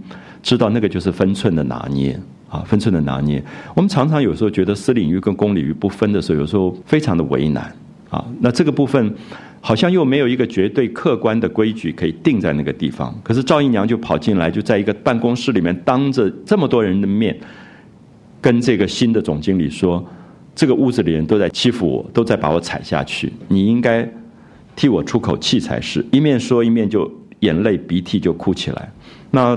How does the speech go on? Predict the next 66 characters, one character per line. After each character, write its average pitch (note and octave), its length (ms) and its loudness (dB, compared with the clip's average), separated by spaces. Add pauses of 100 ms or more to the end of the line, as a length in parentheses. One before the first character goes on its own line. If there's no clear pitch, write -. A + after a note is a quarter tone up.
探 D3+ 160 2
春 C#3 160 2
就 C#3 80 2
赶 E2+ 160 -2
快 G#2+ 100 0
说 A2+ 320 2
：“姨 A#2+ 140 2
娘， F#2+ 280 2 (380)
这 D3+ 100 2
话 C3 200 2
是 A#2 140 -2
说 B2 220 2
谁 D#2+ 340 -2
啊？ E2 200 -2 (120)
我 F2+ 60 0
竟 A2+ 200 2
不 A2+ 80 2
了 E2+ 260 0
解， E2 280 -4 (240)
谁 - 200 2
在 C3+ 180 2 (140)
欺 - 220 0
负 A2+ 180 0
你？ D#2+ 140 0
谁 - 160 0
在 C#3 100 0
踩 D2+ 240 -4
姨 C#2+ 180 0
娘？ C#2+ 260 -2
说 A#2+ 180 2
出 A#2 160 0
来， D#2 140 0
我 C#2+ 100 0
替 F#2+ 260 -2
姨 F2 60 2
娘 D2+ 260 0
出 F#2 200 -4
气。” - 360 -4 (480)
你 - 80 -6
看 C3 140 2
到 C3 80 2
探 C3 240 0
春 C3 160 0
当 D#3 160 2
然 D3+ 120 0
知 D3 120 -8
道 B2 120 2
她 G#2 120 0
在 F#2+ 120 2
讲 D#2 280 -4
谁， - 280 -2
可 - 120 -4
是 F#2+ 240 2 (300)
她 C#3+ 180 2
必 C#3+ 240 0
须 C3 220 2
冷 G#2 200 2
冷 E2 160 0
静 G2 220 0
静 F#2 180 0
的， C#2+ 120 -2
她 - 140 -2
第 F#3 280 0
一 G3+ 60 0
个 E3+ 120 2
先 C3+ 320 0